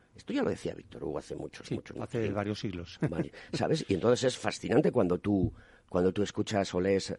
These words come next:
Speaker 1: mejor dicho, lees a, a Víctor Hugo y ves cómo, coño, dices, "Tenía razón este tío,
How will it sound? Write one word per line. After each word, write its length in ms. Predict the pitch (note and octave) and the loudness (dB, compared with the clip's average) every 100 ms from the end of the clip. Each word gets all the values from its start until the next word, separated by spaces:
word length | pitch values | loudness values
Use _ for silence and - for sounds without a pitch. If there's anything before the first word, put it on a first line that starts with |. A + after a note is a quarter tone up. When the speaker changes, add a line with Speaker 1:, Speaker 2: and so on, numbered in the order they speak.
| F2+ E2 | -6 -6
Speaker 1:
mejor 240 | D#2 D2+ D2 | -6 -6 -6
dicho, 220 | C2+ - C#2 | -6 -6 -2
lees 320 | D2+ E2 - | 2 2 2
a, 240 | D2 C#2+ - - | -2 -2 -6 -2
a 80 | E2+ | -2
Víctor 340 | E2 F2 E2 | 0 0 2
Hugo 200 | F#2 A2 | 4 4
y 60 | A2 | 4
ves 200 | F#2+ - | 0 -2
cómo, 320 | F#2 G2 A#2 - - - _ | 0 4 4 2 -20 -20 _
coño, 220 | - C#3+ | 2 4
dices, 420 | F2 E2 D2+ - - - - - | 4 0 -2 -4 -10 -20 -20 -4
"Tenía 300 | - C3+ - | -2 -2 -2
razón 280 | - A3 | -4 -2
este 180 | E3+ C4 | 0 0
tío, 240 | - C4+ | 2 2